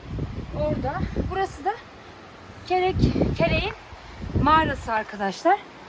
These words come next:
Söylentilere göre, bu arada kardeşim bir kere buradan düşüp az kalsın beynini patlatıyordu. Orada dur. Buradan böyle devam eden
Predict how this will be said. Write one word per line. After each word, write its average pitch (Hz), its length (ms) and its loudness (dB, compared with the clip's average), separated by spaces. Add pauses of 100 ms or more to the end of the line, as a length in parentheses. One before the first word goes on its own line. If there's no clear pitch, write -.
(360)
Söylentilere 285 680 4
göre, 269 400 0 (960)
bu 285 80 -2
arada 302 260 -2
kardeşim 285 420 2
bir 285 60 -2
kere 285 200 0
buradan 285 300 2
düşüp 311 260 -6 (560)
az 247 140 -6
kalsın 247 280 -2
beynini 214 260 0
patlatıyordu. 214 680 -4 (340)
Orada 233 320 4
dur. 359 140 -4 (1300)
Buradan 339 360 -2
böyle 359 240 -6
devam 359 340 0
eden 370 280 0